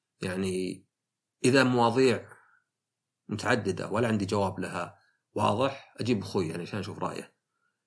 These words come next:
إذا حلقة لا عن موضوع واحد درسته وبحثته، أكيد يفيد لو أجيب أخوي، قد سويتها،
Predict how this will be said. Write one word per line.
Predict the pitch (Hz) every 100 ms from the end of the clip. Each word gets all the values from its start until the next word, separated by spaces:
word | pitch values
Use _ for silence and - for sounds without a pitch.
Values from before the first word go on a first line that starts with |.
| _ -
إذا | 180
حلقة | 175 170 143 - 120 117 - _ _ _ _ -
لا | 131 -
عن | 113
موضوع | 113 113 113 101
واحد | 110 101 - -
درسته | 104 104 -
وبحثته، | 117 - 110 - 139 151 - -
أكيد | - 226
يفيد | 123 131 98
لو | 98
أجيب | 104 98
أخوي، | - 113 135
قد | 147 160
سويتها، | 156 113 - 120 156 -